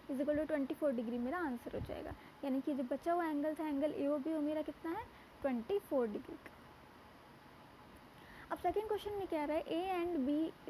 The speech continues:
दो angles हैं और ये complementary हैं and angle A जो है वो forty degree है, तो B बताओ क्या होगा? अब सीधी सी बात है कि अगर कोई भी दो एंगल्स complementary होते हैं तो उनका sum क्या होता है? नाइंटी degree।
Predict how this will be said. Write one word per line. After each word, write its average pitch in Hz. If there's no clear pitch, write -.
दो 294
angles 294
हैं 320
और 349
ये 392
complementary 311
हैं 339
and 269
angle 302
A 349
जो 381
है 381
वो 381
forty 269
degree 277
है, 294
तो 285
B 302
बताओ 294
क्या 262
होगा? 262
अब 311
सीधी 339
सी 392
बात 359
है 370
कि 359
अगर 359
कोई 349
भी 349
दो 349
एंगल्स 330
complementary 302
होते 262
हैं 262
तो 285
उनका 285
sum 302
क्या 330
होता 311
है? 320
नाइंटी 320
degree। 285